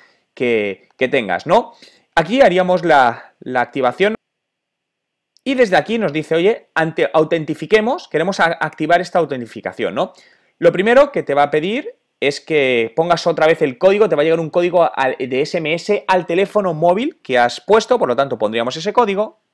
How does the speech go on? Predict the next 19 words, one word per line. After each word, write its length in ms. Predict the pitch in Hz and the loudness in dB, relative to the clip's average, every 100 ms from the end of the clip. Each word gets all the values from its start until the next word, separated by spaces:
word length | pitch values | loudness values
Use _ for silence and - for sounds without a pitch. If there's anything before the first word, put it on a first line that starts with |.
| - | -2
Bien, 240 | 214 254 | 2 2
y 20 | |
en 80 | 220 | 2
cuanto 220 | 196 190 | 0 0
pongamos 340 | 185 226 269 262 | -2 -2 -2 -4
el 140 | 220 | 0
código, 300 | 240 247 254 | 2 4 2
fijaos 500 | - 185 226 240 247 | 0 -4 0 0 0
que 160 | - 175 | -4 -4
nos 200 | 139 - | -4 -2
sale 440 | 214 196 220 - _ _ _ _ _ | -2 0 -2 -6 _ _ _ _ _
esto, 540 | - 170 - - 92 - _ | -6 -6 -8 -10 -12 -14 _
un 140 | 240 247 | -6 -2
código 640 | 254 208 175 156 123 - _ | 0 0 0 0 -2 -8 _
bidi 600 | 135 175 233 294 440 _ _ _ _ | -8 -2 0 -2 -4 _ _ _ _
y 160 | 151 190 | -10 -6
un 160 | 220 233 233 _ | -4 -4 -6 _
código 480 | - 190 190 180 180 | -4 -4 -2 -4 -4
secreto. 540 | - 131 101 90 87 | -6 -10 -8 -8 -8